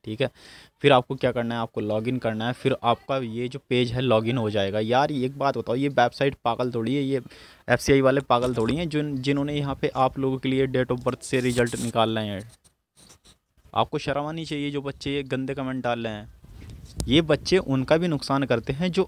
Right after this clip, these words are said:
अच्छे खासे पढ़ने वाले बच्चे हैं। मैं सही बता रहा हूँ, जो बच्चे सीरियसली पढ़ाई करना चाह रहे हैं ये उनको डिस्टर्ब कर रहे हैं, ठीक है। तो प्लीज़ मेरे चैनल पे सिर्फ वही बने रहें, मैं आपसे रिक्वेस्ट कर रहा हूँ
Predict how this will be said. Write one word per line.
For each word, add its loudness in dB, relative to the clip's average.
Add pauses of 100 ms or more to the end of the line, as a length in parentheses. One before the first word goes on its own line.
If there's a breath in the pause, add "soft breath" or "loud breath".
अच्छे 0 (100)
खासे 2 (180)
पढ़ने 2
वाले 4
बच्चे -2
हैं। -4
मैं -2
सही -2
बता 2
रहा 2
हूँ, -2
जो 2
बच्चे 0 (440 loud breath)
सीरियसली 2 (100)
पढ़ाई 4
करना 0
चाह 2
रहे 2
हैं 0
ये 4
उनको 4
डिस्टर्ब 2
कर 2
रहे 2
हैं, 0 (480)
ठीक 2
है। 2 (320 loud breath)
तो -6
प्लीज़ 0
मेरे 4
चैनल -2
पे -2
सिर्फ 0
वही 4
बने 4
रहें, 2
मैं -2
आपसे -2
रिक्वेस्ट 0
कर 0
रहा -4
हूँ 0